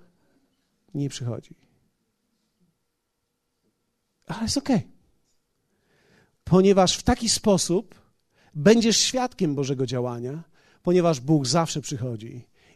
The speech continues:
i zawsze pomaga. Zawsze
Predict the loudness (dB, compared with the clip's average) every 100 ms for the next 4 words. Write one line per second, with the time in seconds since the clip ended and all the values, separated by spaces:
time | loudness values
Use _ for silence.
0 | _ -4 0 0 -2 -4 -4 -6 -10 _
1 | _ _ -10 -8 -6 -8 -10 -12 -18 _
2 | _ _ _ _ _ _ _ _ _ -8
3 | 2 4 4 0 -4 -6